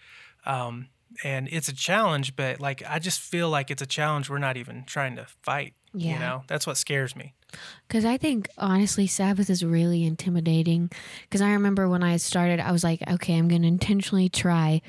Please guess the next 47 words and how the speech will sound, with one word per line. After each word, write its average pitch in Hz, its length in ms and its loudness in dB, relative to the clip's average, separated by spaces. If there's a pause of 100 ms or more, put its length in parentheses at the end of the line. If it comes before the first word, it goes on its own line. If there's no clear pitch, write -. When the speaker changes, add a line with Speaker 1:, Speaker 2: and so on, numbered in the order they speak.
(240)
Speaker 2:
to - 120 -2
just 175 180 2
rest 170 360 2
this - 140 -2
whole 160 200 2
day." 160 320 2 (380)
And 190 120 4
I 196 120 4
know 190 180 4
for 185 180 2
me, 180 280 4
like, 170 320 0
I 175 80 2
can't, 175 440 2
I 180 80 0
can 175 160 4
only 185 280 4
watch 175 500 0 (140)
so 190 340 2
many 180 220 6
movies 175 480 4
and 165 300 0
I 180 80 2
can 175 140 4
only 175 200 6
watch 180 480 0
so, 196 260 2
like, 180 220 0
Speaker 1:
Yeah. 143 60 2
Speaker 2:
s-, 131 120 -2 (300)
so 202 200 2
many 202 200 4
streaming 190 420 2
apps 170 260 0
because 185 360 0
then 175 140 2
my 170 120 2
mind's 165 300 2
just 170 200 0
a 165 40 4
zombie. 165 400 2
I'm 160 120 2
not 165 220 0
truly 165 260 4
resting. 165 420 2
I'm 165 140 2
just - 240 -2